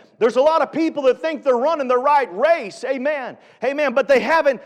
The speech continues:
they haven't come to the understanding of what the covenant is. Or maybe there's people that know and, and they said, "Well, I think it would be a little bit easier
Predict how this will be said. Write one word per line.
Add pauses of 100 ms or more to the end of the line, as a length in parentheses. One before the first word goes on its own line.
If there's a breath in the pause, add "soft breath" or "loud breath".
they
haven't
come
to
the
understanding
of
what
the
covenant
is. (4000)
Or
maybe
there's
people
that
know
and,
and
they
said,
"Well,
I
think
it
would
be
a
little
bit
easier